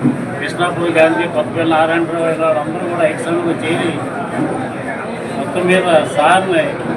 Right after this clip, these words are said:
"సార్ మీరు రావాలి రాజకీయంలోకి" అంటే అప్పుడు "సార్ నేను ఎందుకు, నేను ఏదో పని చేస్తున్నాను" అంటే, "సార్ మీరు రావాలని" చెప్పి బలవంతం మొత్తం మీద తీసుకొచ్చి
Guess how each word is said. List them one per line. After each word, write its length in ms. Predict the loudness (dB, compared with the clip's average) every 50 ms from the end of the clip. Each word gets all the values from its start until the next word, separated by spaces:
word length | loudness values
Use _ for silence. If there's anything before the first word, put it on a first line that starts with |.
| -2 4
"సార్ 220 | 4 6 6 6 6
మీరు 260 | 4 4 4 4 2
రావాలి 520 | 4 4 6 6 6 4 4 2 0 -2 -4 -6 -8 -10 -8 -4 0
రాజకీయంలోకి" 720 | 2 2 2 0 0 -2 0 2 2 2 2 0 0 -2
అంటే 220 | -2 -2 -2 0 2
అప్పుడు 320 | 2 2 2 0 0 -2 -2 -2 -4 -6 -8 -8 -8 -4 -2
"సార్ 160 | 0 0 2
నేను 260 | 2 2 2 2 0
ఎందుకు, 320 | -2 -4 -4 -6 -4 -4 -2
నేను 180 | -2 0 0
ఏదో 200 | 0 0 -2 -2
పని 280 | -4 -4 -4 -4 -4 -4
చేస్తున్నాను" 340 | -4 -2 -2 -2 -2 0 0
అంటే, 460 | -2 -2 -2 -4 -6 -6 -6 -4 -2
"సార్ 260 | 0 0 0 0 -2
మీరు 140 | -4 -2 2
రావాలని" 420 | 4 4 6 6 4 4 2 -2
చెప్పి 200 | -4 -4 -4 -4
బలవంతం 600 | 0 2 2 2 2 2 -2 -2 -2 -2 0 2
మొత్తం 260 | 2 2 2 2 -2 0
మీద 160 | 0 0 0
తీసుకొచ్చి 680 | 0 -2 -4 -4 -2 -4 -4 -4 -4 -4 -4 -4 -4